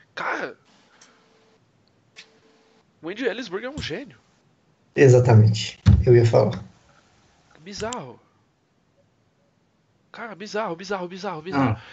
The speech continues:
Speaker 1: Você não
Speaker 3: e
Speaker 1: consegue pensar
Speaker 3: nessa,
Speaker 1: nisso.
Speaker 3: nessa troca teve um agravante, que tava fechado com, com Dallas. Dallas voltou atrás, ele teve que buscar outros cenários pra fechar a troca.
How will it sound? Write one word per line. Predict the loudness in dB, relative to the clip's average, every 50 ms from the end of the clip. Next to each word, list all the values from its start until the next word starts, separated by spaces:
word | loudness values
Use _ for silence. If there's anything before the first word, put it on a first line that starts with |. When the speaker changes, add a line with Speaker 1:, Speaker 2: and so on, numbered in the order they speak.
| -20 -20 _
Speaker 1:
Você | -10 -8 -8
não | -8
Speaker 3:
e |
Speaker 1:
consegue | -6 -2 2 4 4
pensar | 4 4 4 2 2
Speaker 3:
nessa, | 2 2 2 0 -2 -4
Speaker 1:
nisso. | -8 -12 -18 _ _ -20 _ _ _ _ _ _ _ _ _ _ _ _ _ _ _ _ _ _ _ -4
Speaker 3:
nessa | -2 -2 0 2 0 0 0
troca | 0 0 0 2 2 0 -2
teve | -4 -4 -2
um | -2 -2
agravante, | -2 -2 -2 -2 -2 0 0 -2 -2 -2 -2 -4 -6
que | -10 -8 -4
tava | 0 0 0 0
fechado | 0 -2 -2 -2 -2 -4 -4 -4 -4 -4 -4 -6 -6
com, | -8 -6 -4 -4 -4 -4 -4 -4 -6 -8 -8
com | -2 0 2 2
Dallas. | 4 4 4 2 2 0 -2 -4 -10 -14 -16 -20 _ _ _ _ _ _ _
Dallas | 4 4 6 6 4 4
voltou | 4 2 2 2 2 2 0
atrás, | 0 0 0 0 0 0 0 -2 -4 -8 -14 -10 -4
ele | -2 0 2
teve | 2 2 2 2 0
que | -2
buscar | -2 -2 0 2 4 4
outros | 6 4 2 0 -4 -8 -6
cenários | -4 -4 -4 -2 -2 -2 -2 -2
pra | -2 -2 -4
fechar | -2 -2 -4 -2 -2 -2 -4
a | -2
troca. | -2 -2 -2 -2 -2